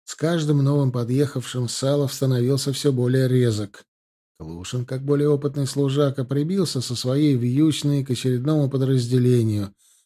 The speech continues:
а вот Клоков метался вдоль колонны, ища родной взвод.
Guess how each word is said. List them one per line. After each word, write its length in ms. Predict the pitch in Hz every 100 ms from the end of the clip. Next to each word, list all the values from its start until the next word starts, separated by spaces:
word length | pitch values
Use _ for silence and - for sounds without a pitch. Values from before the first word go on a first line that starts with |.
| _
а 120 | 113
вот 180 | 135 135
Клоков 560 | - 135 143 139 131 120
метался 560 | 127 117 127 120 -
вдоль 340 | 113 107 117 104
колонны, 680 | - 101 147 156 147 139
ища 360 | 123 - - 151
родной 440 | 143 107 117 117
взвод. 520 | 107 101 104 101 87